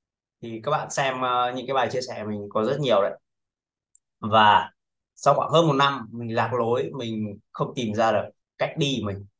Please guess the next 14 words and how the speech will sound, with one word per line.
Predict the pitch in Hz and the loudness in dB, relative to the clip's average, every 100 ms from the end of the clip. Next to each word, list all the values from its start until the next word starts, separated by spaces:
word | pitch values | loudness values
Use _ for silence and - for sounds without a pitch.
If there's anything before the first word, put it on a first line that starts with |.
| _ _ - | _ _ -6
Nói | 120 | 0
thẳng | 143 110 | 2 4
luôn | 127 120 | 4 4
là | 104 95 - _ _ _ | 0 -4 -10 _ _ _
mình | 127 | -6
thấy | 135 | -2
rằng | 147 143 | 0 0
nó, | 131 - - 151 | 0 -4 -6 -4
nó | 196 - _ | -4 -6 _
chả | - 127 | -8 -4
liên | 131 | 0
quan | 123 | 0
gì | 107 | -2
cả. | 98 | -6